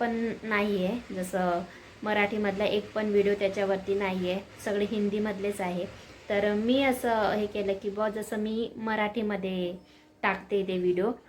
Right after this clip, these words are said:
आणि मी स्वतः ते, अ, फॉर्म्युला यूज केलेला आहे, मला फरक पडलेला आहे, अ, त्याच्यामुळेच मी ते व्हिडिओ टाकायला आता सुरुवात करते. जसं मराठीमध्ये टाकते, हिंदीमध्ये खूप जणांना हिंदी समजत नाही,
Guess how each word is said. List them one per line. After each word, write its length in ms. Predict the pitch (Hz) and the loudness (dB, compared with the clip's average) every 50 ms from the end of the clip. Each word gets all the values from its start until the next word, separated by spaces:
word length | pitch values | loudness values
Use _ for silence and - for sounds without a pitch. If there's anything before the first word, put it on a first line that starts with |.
| - - | -10 -4
आणि 200 | - 196 220 262 | 0 2 4 6
मी 220 | 262 262 277 294 294 | 6 6 6 6 6
स्वतः 380 | 294 311 233 214 - 233 220 | 6 4 2 2 2 2 2
ते, 380 | 226 - 240 247 240 - - 220 | 4 4 4 4 2 2 -2 0
अ, 360 | 214 208 202 202 202 202 196 196 - | 0 2 2 2 2 2 0 0 0
फॉर्म्युला 460 | 214 190 185 196 196 202 214 226 - - | 0 0 0 0 0 0 0 0 0 0
यूज 280 | 247 254 269 269 262 - | 0 0 0 -2 -2 -4
केलेला 420 | - 220 196 190 190 190 185 190 | -2 -2 0 2 2 2 2 2
आहे, 240 | 185 185 185 196 208 | 2 4 4 2 2
मला 320 | 208 196 196 190 190 190 196 190 | 2 0 0 0 0 0 -2 -2
फरक 300 | - 208 208 233 240 233 | -2 -2 -2 -2 -2 -2
पडलेला 460 | - 220 202 190 190 190 190 185 185 | -2 -2 -2 0 2 2 2 2 2
आहे, 200 | 180 175 175 190 - - - _ _ _ - - - _ _ - | 2 2 0 -2 -4 -6 -12 _ _ _ -20 -20 -20 _ _ -8
अ, 380 | 190 190 190 190 190 190 190 196 | -4 -2 -2 0 0 0 -2 -2
त्याच्यामुळेच 600 | 196 202 196 202 208 202 208 202 196 208 208 208 | -2 -2 -2 -2 0 0 2 2 2 2 0 0
मी 100 | 214 208 | -2 -4
ते 140 | 202 202 202 | -2 0 0
व्हिडिओ 300 | 196 202 190 185 196 233 254 - - - | 0 2 2 2 2 2 0 -2 -4 -6
टाकायला 360 | 214 196 185 185 180 175 175 | -6 -6 -6 -6 -4 -2 -2
आता 220 | 175 175 240 285 - - - - _ _ _ _ _ _ _ _ _ _ _ _ _ - | 0 0 0 -2 -2 -4 -12 -20 _ _ _ _ _ _ _ _ _ _ _ _ _ -14
सुरुवात 420 | - - - 277 254 220 208 165 160 - - | -8 -2 2 2 4 6 6 4 4 2 -2
करते. 380 | 190 170 170 - - 170 175 | -2 -2 -2 -4 -8 -6 -4
जसं 300 | 185 180 185 196 190 220 | -2 0 0 0 0 0
मराठीमध्ये 640 | 220 240 254 247 233 226 220 240 208 196 185 180 180 | 2 4 6 6 6 6 4 4 2 2 2 0 -2
टाकते, 500 | 180 - 160 165 - - - 175 175 175 - - - - - - - | -4 -4 -6 -8 -8 -10 -12 -12 -12 -12 -14 -20 -20 -20 -12 -6 -4
हिंदीमध्ये 520 | 226 214 214 208 220 214 214 214 196 208 208 | -2 0 0 2 2 2 2 2 0 0 0
खूप 160 | - 254 247 | 0 0 2
जणांना 360 | 247 262 247 240 233 226 226 | 4 4 6 6 4 4 2
हिंदी 340 | 233 233 240 226 214 208 226 | 2 2 2 2 2 0 -2
समजत 520 | - 247 226 214 202 196 196 185 185 185 | 0 0 0 0 0 2 0 0 0 -2
नाही, 240 | - 185 175 175 185 | -6 -6 -6 -6 -6